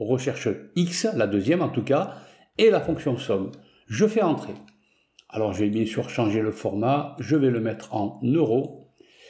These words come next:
Voilà qui est fait, je vais enlever bien sûr les décimales.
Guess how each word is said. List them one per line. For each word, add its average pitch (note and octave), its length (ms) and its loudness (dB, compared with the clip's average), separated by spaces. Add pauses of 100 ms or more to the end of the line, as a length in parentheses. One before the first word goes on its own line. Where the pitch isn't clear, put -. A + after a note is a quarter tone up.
(1300)
Voilà E3 160 4
qui A#2 160 -4
est G2 40 -4
fait, D#3+ 420 4
je G#2 100 -2
vais A#2+ 60 4
enlever A#2 240 4
bien A2 160 0
sûr G#2+ 180 -2
les C3+ 220 4
décimales. A#2+ 840 0